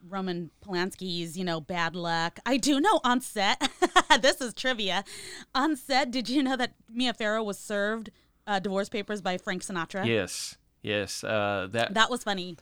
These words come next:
Speaker 2: And, and actually, it was during a part in the film, I think, where she's filming the pregnancy scenes. So, like, her just looking, like, run down and, like, it just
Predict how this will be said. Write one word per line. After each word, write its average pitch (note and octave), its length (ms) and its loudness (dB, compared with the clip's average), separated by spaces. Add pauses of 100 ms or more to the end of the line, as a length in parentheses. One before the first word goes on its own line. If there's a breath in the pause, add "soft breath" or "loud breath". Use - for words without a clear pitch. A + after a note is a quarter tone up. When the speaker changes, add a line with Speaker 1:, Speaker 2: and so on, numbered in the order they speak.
Speaker 2:
And, B2+ 240 2 (160)
and A#2+ 160 0
actually, A#2 760 -2 (300 soft breath)
it C3 120 -2
was C3 180 -2
during C3+ 220 2
a A2+ 40 -2
part C3+ 260 0
in A#2 60 -10
the G2+ 60 -8
film, G#2+ 600 -4
I G#2+ 140 -2
think, C#3+ 280 -6
where A2+ 140 -4
she's - 160 -12
filming B2 260 -4
the G2+ 80 -4
pregnancy C3 540 -4
scenes. D3+ 640 -6 (140)
So, A2 360 0
like, G#2+ 260 2
her C3+ 140 -2
just B2+ 240 -4
looking, B2+ 280 -2
like, G#2+ 160 -2
run A2 320 -2
down A#2 500 2
and, G#2 220 -6
like, G#2 240 -4
it A2+ 180 -10
just A2 260 -10